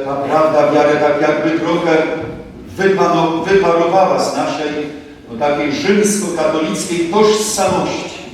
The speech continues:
pamięci. Że tak jakby jej nie było. To znaczy, tak jakby Bóg nie powiedział nam prawdy o nas. A przecież dobrze wiemy, że człowiek to dusza i ciało.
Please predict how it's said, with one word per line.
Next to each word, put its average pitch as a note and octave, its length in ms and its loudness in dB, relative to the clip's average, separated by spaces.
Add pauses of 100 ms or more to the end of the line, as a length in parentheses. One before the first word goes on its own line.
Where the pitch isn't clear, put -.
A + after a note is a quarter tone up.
(380)
pamięci. - 720 -2 (1700)
Że A#3 180 -10
tak A#3+ 240 2
jakby G#3 340 2
jej G#3+ 240 2
nie A3+ 60 6
było. G#3+ 380 4 (340)
To - 60 -14
znaczy, D#3 300 -4 (100)
tak - 180 2
jakby F#3+ 260 4
Bóg G3+ 340 0
nie A3 80 4
powiedział G#3+ 580 4 (120)
nam - 240 -2 (540)
prawdy D3+ 480 -2
o D3 120 -4
nas. G#2+ 280 -6 (1500)
A - 40 -20
przecież - 300 -12
dobrze G3+ 400 0
wiemy, F3+ 320 -4
że - 200 -8
człowiek G#3+ 420 -4
to F3 60 -4 (140)
dusza D3+ 240 -6
i C3+ 200 -4
ciało. - 440 -6